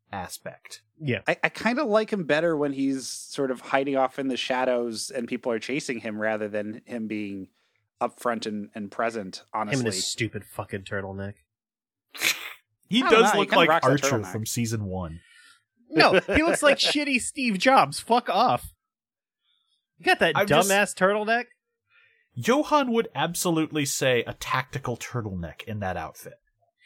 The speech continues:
Speaker 2: Look,
Speaker 3: Tactical.
Speaker 2: Johan definitely
Speaker 3: Ugh.
Speaker 2: drinks juice instead of going to the doctor. Look at him.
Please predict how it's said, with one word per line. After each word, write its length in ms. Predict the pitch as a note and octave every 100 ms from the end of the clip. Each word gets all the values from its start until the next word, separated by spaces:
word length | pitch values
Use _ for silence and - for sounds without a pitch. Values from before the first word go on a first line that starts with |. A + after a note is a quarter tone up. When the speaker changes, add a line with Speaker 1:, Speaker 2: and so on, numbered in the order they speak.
| - - _ - D3 -
Speaker 2:
Look, 220 | F3+ - -
Speaker 3:
Tactical. 340 | - - D#2
Speaker 2:
Johan 480 | D#3 B3 A3 F#3 C#3+
definitely 440 | D3 D3 D3 C3+ B2+
Speaker 3:
Ugh. 60 |
Speaker 2:
drinks 260 | A#2+ C3 -
juice 300 | - A#2 -
instead 260 | G#2 -
of 100 | G#2+ A2
going 160 | A2
to 40 | G#2+
the 80 | G2
doctor. 420 | G2+ F#2+ - G2
Look 200 | A2 A2+
at 120 | G2
him. 220 | G#2 F#2+